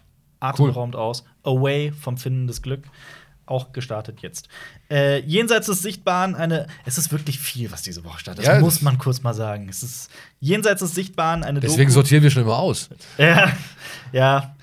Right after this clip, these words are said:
Speaker 1: Wir müssen auch mal drüber nachdenken, ob wir wirklich immer jeden einzelnen, aber es ist auch, ich find's dann auch immer so unfair, wenn, wenn man lässt dann Filme aus und dann fühlt man sich schlecht und
Speaker 2: Ja, aber bei vielen Filmen kann man halt leider auch nicht viel mehr als den Titel sagen, weil
Speaker 1: Das
Speaker 2: man ihn
Speaker 1: stimmt.
Speaker 2: nicht gesehen hat, ja.
Speaker 1: Das stimmt.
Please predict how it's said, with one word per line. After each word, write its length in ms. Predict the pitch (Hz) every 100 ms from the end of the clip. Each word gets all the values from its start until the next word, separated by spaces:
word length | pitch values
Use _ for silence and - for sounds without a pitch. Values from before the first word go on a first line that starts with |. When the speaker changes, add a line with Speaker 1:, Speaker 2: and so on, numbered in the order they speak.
| - - -
Speaker 1:
Wir 140 | 147
müssen 220 | 170 240 160
auch 140 | 160
mal 80 | 170
drüber 180 | 139 127
nachdenken, 400 | 123 123 127 127
ob 60 | 127
wir 60 |
wirklich 220 | 131 143
immer 120 | 139 131
jeden 520 | 131 131 147 160 175
einzelnen, 280 | 160 170 147
aber 120 | 156
es 60 | 156
ist 100 | 190
auch, 120 | 196
ich 100 | 165
find's 140 | - 196
dann 100 | 185
auch 80 |
immer 140 | 185 196
so 100 | 180
unfair, 280 | 196 185 151
wenn, 240 | 147 156
wenn 140 | 156 165
man 120 | 165
lässt 240 | 170 190 196
dann 80 |
Filme 340 | 175 190 180 -
aus 440 | 160 208 214 208
und 40 | 180
dann 100 | 165
fühlt 180 | 190 175
man 100 | 151
sich 160 | 143
schlecht 500 | - 196 214 - -
und 220 | 160 151 113
Speaker 2:
Ja, 320 | 110 123 120
aber 180 | 92 107
bei 120 | 107
vielen 260 | - 139 147
Filmen 240 | 135 135
kann 120 | 127
man 100 | 127
halt 120 | 117 104
leider 160 | 113
auch 80 | 107
nicht 120 | 117
viel 160 | - 113
mehr 140 | 113
als 100 | 107
den 120 | 110 92
Titel 240 | 156 117
sagen, 240 | 90 87
weil 80 | 90
Speaker 1:
Das 20 |
Speaker 2:
man 60 | 95
ihn 20 |
Speaker 1:
stimmt. 120 | 98 98
Speaker 2:
nicht 60 |
gesehen 320 | 104 92 120
hat, 160 | 90 85
ja. 100 | 90
Speaker 1:
Das 140 | 113
stimmt. 220 | - -